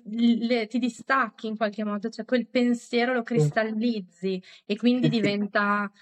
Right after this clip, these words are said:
Speaker 1: ok, cioè lo posso, lo posso vedere intanto e non è una cosa, eh, soltanto nel, nel pensiero, nella testa, quindi in qualche modo svuoti la, la testa, la mente e, e lo vedi.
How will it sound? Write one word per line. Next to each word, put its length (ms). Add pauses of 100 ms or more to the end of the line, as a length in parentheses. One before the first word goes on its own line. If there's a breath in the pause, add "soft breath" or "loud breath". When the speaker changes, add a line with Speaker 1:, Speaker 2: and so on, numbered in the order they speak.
(120 soft breath)
Speaker 1:
ok, 640
cioè 180
lo 100
posso, 680
lo 80
posso 300
vedere 720
intanto 760
e 100
non 140
è 60
una 200
cosa, 580 (320 soft breath)
eh, 200
soltanto 520
nel, 280 (260)
nel 280
pensiero, 520
nella 240
testa, 400
quindi 200
in 60
qualche 280
modo 260
svuoti 920 (540)
la, 560 (100)
la 140
testa, 640
la 120
mente 800 (320)
e, 640
e 80
lo 120
vedi. 440